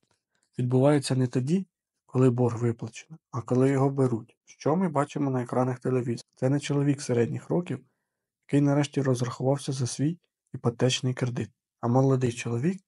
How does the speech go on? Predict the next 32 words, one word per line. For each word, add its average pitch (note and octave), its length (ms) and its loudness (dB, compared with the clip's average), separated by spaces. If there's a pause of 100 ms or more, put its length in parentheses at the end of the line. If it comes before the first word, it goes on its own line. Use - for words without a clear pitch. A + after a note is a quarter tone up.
(400)
який C3 160 0
переїздить B2+ 480 0
до B2+ 100 -2
свого B2 280 -4
нового A#2+ 260 0
будинку B2 540 0
разом D3+ 320 0
з - 40 -14
сім'єю, C3 500 -2 (640)
гордовито B2+ 560 2
розмахуючи D3 640 0
документами, C3 720 -4
які C3 300 -4
він A#2+ 140 0
щойно E3 320 0
підписав F3 580 0 (480)
і C3 80 -2
з A#2 80 0
якими E3+ 360 2
він D#3+ 140 0
буде D#3 220 2
пов'язаний C3 680 -2 (340)
більшість D3+ 340 -2
продуктивних B2 680 -4
років. - 320 -6 (300)
Після C#3+ 280 0
того, D#3 280 2
як C3+ 220 -2
він D3 120 2
заплатить C#3 480 -2
свої B2+ 260 -2
борги, C#3 400 -2